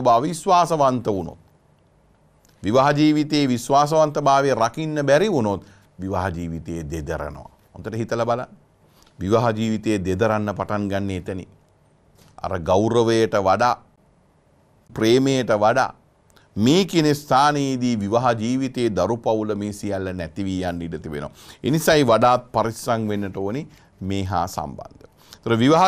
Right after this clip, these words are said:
ජීවිතයේ උදාරත්වයේ කෙලසන ප්‍රධානම සාධකය වෙන්නේ කාම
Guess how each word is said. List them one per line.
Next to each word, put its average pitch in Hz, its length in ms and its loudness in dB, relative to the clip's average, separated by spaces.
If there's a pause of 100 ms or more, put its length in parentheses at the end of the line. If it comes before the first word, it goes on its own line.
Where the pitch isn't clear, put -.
ජීවිතයේ 185 460 -2
උදාරත්වයේ 151 960 2
කෙලසන 143 500 2 (100)
ප්‍රධානම 135 760 2 (2250)
සාධකය 104 800 0
වෙන්නේ 127 300 -6 (1120)
කාම 98 320 2